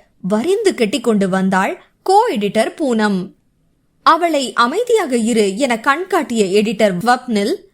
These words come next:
சாத்வியிடம் நிலைமையை புரிய வைக்க முயன்றான். "லுக் சாத்வி, பூனம் அந்த எம் டியோட ஃபேனா இருந்தாலும்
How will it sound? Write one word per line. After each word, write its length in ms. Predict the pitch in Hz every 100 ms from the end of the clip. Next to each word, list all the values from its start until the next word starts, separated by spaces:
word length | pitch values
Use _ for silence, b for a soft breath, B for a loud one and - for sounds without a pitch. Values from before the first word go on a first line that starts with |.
| _ _ _ -
சாத்வியிடம் 680 | 330 359 466 403 285 233 214
நிலைமையை 540 | 220 240 370 415 262 220
புரிய 320 | 240 302 294
வைக்க 280 | 196 185 427
முயன்றான். 720 | 320 240 214 220 202 175 - _ _ _ _
"லுக் 320 | 220 254 -
சாத்வி, 560 | 247 214 208 214 208 214 _ _ _ _ 262
பூனம் 320 | 285 320 320
அந்த 180 | 254 226
எம் 220 | 202 233
டியோட 220 | 262 233 220
ஃபேனா 380 | 214 208 285
இருந்தாலும் 680 | 240 208 202 240 254 202 -